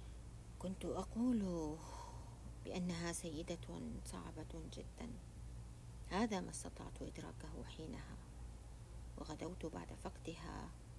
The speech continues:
أسمي الأشياء بغير تلك الأسماء الباهتة، فعنادها وتر منصوص عليه في قيمها العليا،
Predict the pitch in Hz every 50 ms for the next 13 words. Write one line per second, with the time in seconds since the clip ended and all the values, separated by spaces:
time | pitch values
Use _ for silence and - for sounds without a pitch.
0 | - - - - - - - - - - - - 254 247 226 185 156 - - -
1 | - - - - - - - 165 165 - 156 160 170 - - - - - - -
2 | 156 - - - - - - 175 160 165 156 165 156 156 - - 156 160 - 170
3 | 139 - - - - - - - - - - - - - - - - - - -
4 | - - - 160 156 147 147 165 170 180 180 180 165 160 - 160 151 - - -
5 | - - - - - - - - - - - - - - - - - - 254 226
6 | 202 175 165 160 - - - 151 147 - - - 190 190 202 202 - 185 175 170
7 | 165 143 139 139 - 175 190 185 - 170 - - - - - - - - - 180
8 | 185 190 165 - 160 160 - - - - - - - 180 185 170 -